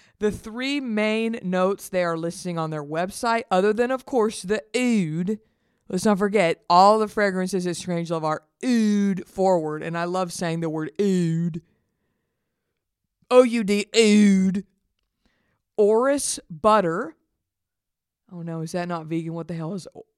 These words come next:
orris butter? Oh, it's the roots of the iris, not the flowers. Okay, you know what? I have a lot to learn. So there's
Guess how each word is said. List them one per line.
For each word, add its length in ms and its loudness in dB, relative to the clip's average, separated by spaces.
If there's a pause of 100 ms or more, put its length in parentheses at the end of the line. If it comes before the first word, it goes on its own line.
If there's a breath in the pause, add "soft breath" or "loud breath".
orris 460 -4
butter? 500 -6 (1000)
Oh, 140 -6
it's 160 -10
the 80 -2
roots 500 -2
of 180 -6
the 180 -8 (100)
iris, 880 -2 (380)
not 260 -4
the 60 -8
flowers. 760 -2
Okay, 440 -2
you 140 -4
know 120 0
what? 260 4
I 80 4
have 100 2
a 60 2
lot 300 2
to 100 -4
learn. 380 -4
So 220 0
there's 220 -4